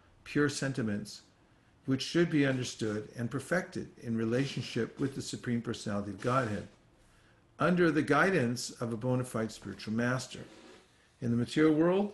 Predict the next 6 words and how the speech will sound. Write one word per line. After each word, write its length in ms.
the 100
perverted 480
rasas 640
bring 220
f-, 200
frustration. 800